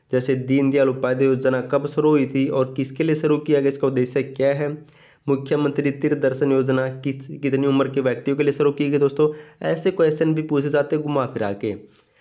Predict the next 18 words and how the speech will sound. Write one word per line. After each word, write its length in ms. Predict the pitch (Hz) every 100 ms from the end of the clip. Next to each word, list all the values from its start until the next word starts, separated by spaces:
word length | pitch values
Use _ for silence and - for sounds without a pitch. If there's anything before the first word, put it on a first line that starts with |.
| _
अगर 180 | 123 139
आपको 180 | 139 160
इसकी 200 | 156 156
पीडीएफ़ 440 | 156 156 151 160 165
फाइल 200 | 165 160
चाहिए 160 | 160
तो 60 | 151
डिस्क्रिप्शन 400 | 139 147 147 143
में 120 | 131
लिंक 160 | 131 135
मिल 160 | 127
जाएगा, 240 | 127 127 123
वहाँ 140 | 117
से 120 | 113 123
डाउनलोड 300 | 113 123 127
कर 140 | 113
सकते 260 | 113 135 151
हैं। 140 | 175